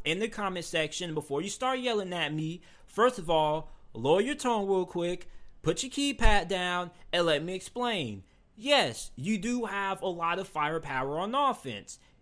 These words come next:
Yes, you do have a pretty solid offensive line. You do have a really good defensive line. But when you look at Utah, Utah is a really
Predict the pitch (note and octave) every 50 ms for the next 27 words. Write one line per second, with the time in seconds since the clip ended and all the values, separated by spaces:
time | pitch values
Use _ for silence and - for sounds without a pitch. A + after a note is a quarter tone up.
0 | - E3 G#3+ C4+ C4+ B3+ B3 B3 A#3+ - F3 F3+ G#3 A3+ A3 F#3 A3+ A#3 A#3 A#3+
1 | A#3 G#3+ G#3+ G#3 G#3 G#3 G#3 G3 G3 F#3 - - F#3+ F#3+ F#3 G3+ - - F3+ E3+
2 | E3 E3+ F#3 F#3 - - C#3+ D#3 D3+ D3+ D3+ - F3+ E3 F3+ E3 D#3 D3 C#3+ C#3+
3 | D3 E3+ G3 G3 F3 A3 A3+ G#3+ G3 G3 G3 F#3 F#3+ E3+ D3+ D3+ D#3 E3 E3 D#3
4 | F#3 G3+ G#3+ F#3+ E3+ C4 C#4+ D4 D4 - - F3+ D#3+ - C#3 C3+ C#3+ C3+ C3 B2
5 | A#2 G#2+ F#2+ G2 F#2 - - - - - - C3+ G#3 A#3+ A3+ A#3+ A#3+ A3 G3 A#3
6 | D4+ E4+ E4+ G4 F4+ F4 F4 - C4+ B3 G#3+ D#3+ D3 D#3 F#3 F3+ E3+ - - C#3+
7 | A2+ G2 F#2 F#2 F#2 - - _ _ - _ _ _ - C#3+ C#3+ G3+ D#4 F4 E4+
8 | E4+ - - C#4+ C#4 C4+ C4 C4 B3+ B3 A#3+ - - - G#3+ A3+ A#3 A3 A3 A3
9 | G#3 G#3 - - - F3 F3+ E3 C#3+ C3 D3+ F#3 G#3+ A3+ A#3 A3+ A3 A3+ A3 A3
10 | A3 G#3+ G3+ -